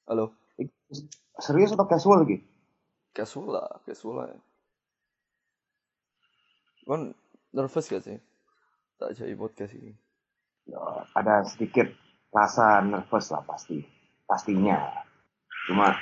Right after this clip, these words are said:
Speaker 2: ya biasa lah sekarang. Terus dijalani toh.
Speaker 1: Memang, sin-, podcast yang pertama itu, memang kita terlalu banyak meraba, bro. Bahkan,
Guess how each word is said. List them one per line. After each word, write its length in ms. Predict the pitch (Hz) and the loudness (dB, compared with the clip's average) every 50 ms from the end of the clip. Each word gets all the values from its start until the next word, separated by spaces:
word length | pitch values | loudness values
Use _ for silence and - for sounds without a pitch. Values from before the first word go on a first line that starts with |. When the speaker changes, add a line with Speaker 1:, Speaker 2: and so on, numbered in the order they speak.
| - - - - - - - - - - - - 110 | -6 -10 -12 -12 -14 -14 -14 -14 -14 -14 -8 2 4
Speaker 2:
ya 80 | 117 | 4
biasa 480 | 107 92 98 90 80 82 - 101 92 87 | 6 6 4 4 4 2 2 2 2 2
lah 80 | 82 | 0
sekarang. 320 | 80 - 90 85 80 82 - - _ _ _ _ _ _ _ - 523 554 571 571 - - - - - - - - | 0 0 0 0 0 0 -4 -6 _ _ _ _ _ _ _ 6 8 8 8 8 4 -4 -6 -6 -6 -6 -2 4
Terus 320 | - 147 147 139 139 - _ _ _ _ _ _ _ _ _ 127 | 6 8 8 6 4 0 _ _ _ _ _ _ _ _ _ -4
dijalani 480 | 113 95 117 110 107 113 110 110 107 | -2 2 4 6 6 8 6 6 4
toh. 160 | 92 85 87 - - - _ _ _ _ _ _ _ _ _ _ _ _ _ _ _ - | 4 0 -2 -4 -6 -14 _ _ _ _ _ _ _ _ _ _ _ _ _ _ _ -10
Speaker 1:
Memang, 240 | 120 131 143 151 135 - _ _ _ _ _ _ _ | -6 -6 -4 -6 -6 -10 _ _ _ _ _ _ _
sin-, 340 | - 143 131 131 107 92 - _ _ _ _ _ _ _ _ _ _ _ _ _ _ _ _ _ _ _ _ _ _ _ - | -10 -8 -8 -8 -10 -12 -16 _ _ _ _ _ _ _ _ _ _ _ _ _ _ _ _ _ _ _ _ _ _ _ -8
podcast 400 | 123 113 - - 123 120 - 135 | -8 -8 -8 -10 -12 -10 -8 -10
yang 160 | 123 123 113 - | -10 -10 -10 -10
pertama 480 | 123 120 113 127 123 123 123 127 131 135 | -10 -8 -6 -4 -4 -4 -4 -8 -10 -10
itu, 340 | - 151 135 113 - - - _ _ _ _ _ _ _ _ _ _ | -8 -8 -10 -10 -10 -14 -18 _ _ _ _ _ _ _ _ _ _
memang 320 | 123 123 123 123 120 117 104 | -14 -12 -10 -10 -12 -10 -10
kita 340 | 123 120 127 123 113 110 - _ _ _ _ _ _ _ _ | -8 -6 -4 -4 -6 -8 -12 _ _ _ _ _ _ _ _
terlalu 320 | - 127 123 120 123 117 | -6 -4 -4 -4 -4 -6
banyak 240 | 110 113 113 113 113 | -8 -10 -10 -10 -10
meraba, 480 | 117 113 113 110 107 _ 110 101 98 | -8 -8 -8 -8 -10 _ -16 -16 -16
bro. 220 | - - 85 - _ _ _ _ _ _ _ _ | -16 -18 -20 -20 _ _ _ _ _ _ _ _
Bahkan, 380 | 131 120 120 135 135 110 - | -6 -4 -4 -4 -4 -6 -10